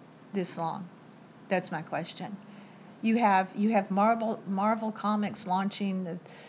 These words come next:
the, the, the, you know, the superheroes are, are beginning to open it up to women. You know, it's, it's also silly. It's also foolish. Men and women working together, whether it's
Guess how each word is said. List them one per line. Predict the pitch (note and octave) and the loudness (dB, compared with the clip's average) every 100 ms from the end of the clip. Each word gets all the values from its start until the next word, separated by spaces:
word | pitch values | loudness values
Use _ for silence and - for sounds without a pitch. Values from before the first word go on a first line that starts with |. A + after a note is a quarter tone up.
| - - | -20 -10
the, | D#3+ C#3 C3 F3+ | -6 -6 -6 -10
the, | F3 D#3+ - - - | -10 -10 -12 -14 -12
the, | F3 - - - | -10 -10 -12 -10
you | G3+ F#3 | -6 -4
know, | E3+ | -4
the | E3+ | -6
superheroes | E3+ - G3+ G3 G3 G3 F#3 - - - - | -4 -4 -4 -4 -4 -2 -4 -6 -14 -18 -6
are, | F3 F#3 - | -4 -4 -6
are | E3+ | -6
beginning | F3 F#3 F#3+ F#3+ F#3+ | -4 -2 0 0 -2
to | F#3+ - | -2 -4
open | F#3 F#3 | -4 -4
it | F3+ | -2
up | E3+ - | -2 -2
to | F3 | -6
women. | F3 F3 E3+ F#3+ | -4 -4 -4 -6
You | - G3+ | -2 0
know, | F#3 F#3+ F3+ | 2 0 -2
it's, | F#3+ F#3 - - - - | -4 -4 -6 -12 -20 -4
it's | G#3 A3+ | -2 2
also | - B3+ C4 C#4 | 4 4 4 -4
silly. | - - C#4 F3 | -4 -2 0 0
It's | E3 E3 | 0 0
also | G3+ G3+ G3+ | 0 0 -6
foolish. | - F#3+ D#3+ A#2 E3 - - - - A3+ | -6 -6 -4 -6 -8 -12 -14 -20 -8 0
Men | C4 C#4+ F3+ E3 | 2 4 2 0
and | - G3 G3 | 0 0 4
women | G#3+ G3+ D#3+ E3 | 4 4 0 -2
working | F#3+ G3+ G#3 G3+ | 0 2 2 0
together, | - F3+ E3+ E3+ E3+ C#3 A2+ - - - | -2 -8 -4 -2 -2 -4 -10 -12 -20 -10
whether | F#3+ G3+ G#3 G#3 | 2 4 4 2
it's | G3 F#3+ - | 0 -2 -8